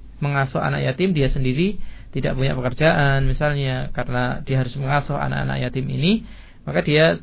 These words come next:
tidak punya kesempatan untuk bekerja, maka dia ambil sesuai dengan kebutuhan untuk makan, untuk keluarganya, secukupnya, demikian boleh. Ha. Nah, lebih-lebih ini adalah, eh, kasusnya bekerja sama. Ha. Maka, eh,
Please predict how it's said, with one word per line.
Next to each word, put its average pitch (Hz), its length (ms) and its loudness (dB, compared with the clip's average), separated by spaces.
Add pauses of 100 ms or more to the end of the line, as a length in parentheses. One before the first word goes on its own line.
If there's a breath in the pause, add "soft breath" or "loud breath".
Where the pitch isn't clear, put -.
(140)
tidak 147 400 0
punya 156 160 -2
kesempatan 156 480 2
untuk 135 160 -4
bekerja, 151 400 0
maka 196 240 -2
dia 220 240 -4
ambil 185 320 2
sesuai 165 320 -2
dengan 143 160 0
kebutuhan 147 800 -4 (480 soft breath)
untuk - 240 -6
makan, 139 640 4
untuk 135 160 -4
keluarganya, 135 880 0
secukupnya, 135 480 -4
demikian 127 480 -2
boleh. 113 320 -2 (400)
Ha. 147 240 -8 (400 soft breath)
Nah, 127 160 -4
lebih-lebih 127 640 2
ini 175 240 2
adalah, 135 560 2 (320 loud breath)
eh, 131 320 2
kasusnya 139 400 -2
bekerja 131 400 0
sama. 165 320 -2 (400)
Ha. 143 240 -8 (480 soft breath)
Maka, 156 240 4 (480)
eh, 127 380 -2